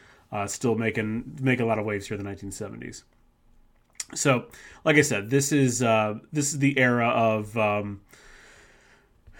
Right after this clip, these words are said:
this is the era of crystallizing sneakers in so many, so many ways in pop culture and in business especially. So let's, let's start there.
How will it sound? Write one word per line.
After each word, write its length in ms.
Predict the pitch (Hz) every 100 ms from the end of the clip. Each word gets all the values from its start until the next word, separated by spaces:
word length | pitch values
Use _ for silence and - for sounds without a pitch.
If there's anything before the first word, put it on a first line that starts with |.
| -
this 260 | 202 190 214
is 80 | 196
the 120 | 185
era 180 | 160 143
of 100 | -
crystallizing 840 | - 156 151 147 135 127 120 120
sneakers 420 | - 127 127 113
in 80 | 110
so 240 | - 120
many, 320 | 117 113 110 123 135
so 280 | - 180
many 120 | 160 139
ways 300 | 120 113 110
in 60 |
pop 240 | 107 107 -
culture 440 | 107 - 107 104
and 300 | - 110 107
in 80 | 107
business 360 | 131 117 104 107
especially. 680 | - 101 98 - - -
So 200 | - -
let's, 420 | 139 208 - - -
let's 240 | 147 160 -
start 460 | - 135 120 117
there. 380 | 110 101 92